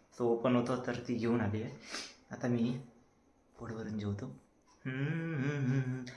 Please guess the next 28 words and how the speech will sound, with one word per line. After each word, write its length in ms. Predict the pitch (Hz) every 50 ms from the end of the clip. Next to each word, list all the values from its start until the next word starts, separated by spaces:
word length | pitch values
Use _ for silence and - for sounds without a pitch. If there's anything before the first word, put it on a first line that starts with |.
| - - - - -
आणि 120 | 131 135 139
गाईस, 200 | 139 147 147 147
मला 140 | 147 147 143
काही 160 | 143 139 139
कळत 240 | 135 131 123 123 123
नाही 220 | 123 117 117 113
गाईस 320 | 110 113 113 110 110 - - -
यार, 120 | 120 120 117
ब्लॉगचं 440 | 117 117 117 113 113 - - - 110
काहीच 260 | - 147 147 143 -
कळत 240 | - 135 123 117 -
नाही. 280 | 110 113 110 110 107 107 - - - - - - - - - _ _ _ _ _ - 127
मी 160 | 127 131 131
ऑफिसला 400 | 131 127 123 139 143 135 139 139
गेलो 220 | 135 135 131 135
होतो, 420 | 131 127 135 131 131 135 131 131 127 - - - - - - - - - - _ _ _ _ _ _ _ - - - - - - - -
काय 160 | - 175 180
आमचं 360 | 170 160 143 143 143 147 139
ऑफिस 420 | 135 131 - - - 143 135 - -
पण 200 | 151 143 139 135
असं 200 | 127 127 - 123
आहे 140 | 123 123
गाईस 300 | 120 123 120 123 120 120
की 140 | - 135 123 131
मोठी 300 | 135 139 139 135 143 139
अशी 180 | 135 139 147
बिल्डिंगच 520 | 131 135 127 127 123 127 123 123 123 123 117
आहे, 180 | 101 - -